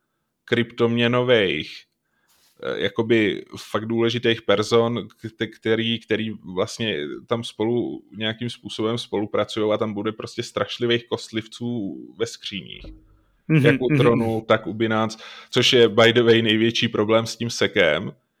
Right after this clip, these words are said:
Speaker 1: že jako, že jo, všichni nenávidíme Sek, protože dělá, dělá jako ty kroky hrozně nesmyslně, ale
Speaker 2: Mhm.
Speaker 1: faktem je, že ve chvíli, kdy se prostě podívají pod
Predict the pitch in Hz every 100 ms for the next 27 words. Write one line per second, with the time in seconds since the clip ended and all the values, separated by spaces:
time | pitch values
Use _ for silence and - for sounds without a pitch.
0 | _ _ _ _ 107 120 117 120 104 73
1 | 117 95 - 117 120 110 107 107 104 104
2 | 110 110 110 107 101 107 - - - 110
3 | 107 104 104 107 104 80 52 101 101 98
4 | 104 110 104 95 110 104 101 120 98 -
5 | 107 104 101 117 113 - 107 - 95 95
6 | 69 67 - - _ _ _ _ _ _
7 | - 110 113 123 113 127 120 110 101 90
8 | 107 113 104 - 120 113 98 98 - 107
9 | 107 - 107 104 104 110 110 107